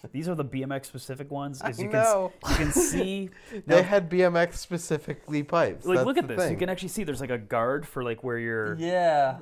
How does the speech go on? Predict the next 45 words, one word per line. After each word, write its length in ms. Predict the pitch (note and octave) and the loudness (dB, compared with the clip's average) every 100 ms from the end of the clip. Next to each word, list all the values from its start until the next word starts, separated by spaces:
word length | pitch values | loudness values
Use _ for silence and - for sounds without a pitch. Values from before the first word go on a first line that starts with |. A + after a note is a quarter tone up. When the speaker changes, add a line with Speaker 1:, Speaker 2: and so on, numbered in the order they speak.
| - | -10
Speaker 1:
for 180 | - C#3 | -6 -4
where 100 | B2 | -4
the 80 | A#2 | -4
chain 520 | - B2 A#2+ B2+ C#3 | -8 -10 -8 -8 -8
would 160 | C#3+ C#3+ | -6 -4
go 280 | D3 C#3+ D#3 | -2 -2 -2
and 60 | D#3+ | -4
everything 260 | E3 E3 | -8 -8
like 200 | E3+ E3 | -8 -6
that. 280 | F3+ F3+ F#3 - | -4 -4 -6 -10
Now, 100 | C3 | -6
granted, 400 | C#3 C3 E3 C#3+ | -6 -4 -4 -4
this 160 | A#2+ B2 | -6 -8
is 100 | A#2+ | -8
taking 300 | C#3+ B2 A#2+ | -8 -8 -6
into 500 | B2 A#2 - A#2+ A#2 | -8 -8 -8 -6 -6
account 540 | A2 - B2 A#2+ - A#2+ | -6 -8 -6 -6 -10 -8
that 560 | G#2+ G2 G2 - - - | -6 -6 -8 -14 -16 -10
everyone 300 | B2+ B2 A#2+ | -8 -6 -6
was 140 | A2+ | -6
riding 340 | A#2+ G#2+ A2 G2+ | -6 -6 -8 -10
right-hand 480 | G2+ G#2 A2+ A2 G2 | -10 -10 -10 -12 -10
drive 320 | G2+ F#2+ A2+ | -6 -6 -6
at 80 | C#3 | -6
that 200 | C#3+ D3 | -6 -6
point, 340 | D#3+ E3 E3 - - - - - - | -8 -8 -8 -14 -14 -14 -14 -20 -10
um, 400 | G2 F#2+ F#2+ F#2 | -8 -6 -8 -12
before, 480 | F#2+ - G#2+ G#2+ G#2+ | -12 -10 -6 -4 -4
like, 180 | G2+ | -6
left 180 | G2+ G#2 | -8 -10
side 200 | B2 G#2+ | -8 -10
drive 340 | G#2+ G#2+ A#2 A2 | -8 -8 -8 -8
was 180 | G#2 G2 | -12 -14
a 60 | |
thing. 440 | - G#2 G#2+ F#3 F#3 - - - - - - | -14 -12 -10 -10 -10 -14 -16 -16 -16 -18 -12
So 260 | - A2 | -8 -8
these 280 | G#2+ B2+ B2+ | -6 -4 -4
only 340 | C3 C3+ C#3 A#2+ | -6 -8 -8 -10
have 420 | A#2+ A#2+ A#2 A2 | -8 -6 -6 -8
the 140 | A2+ | -14
guard 540 | G#2 A2 G#2 G#2+ A#2+ - | -10 -4 -4 -2 -4 -6
on 220 | A2+ G#2+ | -6 -6
the 100 | G#2 | -8
right 320 | F#2 G2+ G#2+ G2+ G2 | -6 -4 -6 -8 -10
leg. 400 | F2+ G#2 E3+ | -8 -8 -8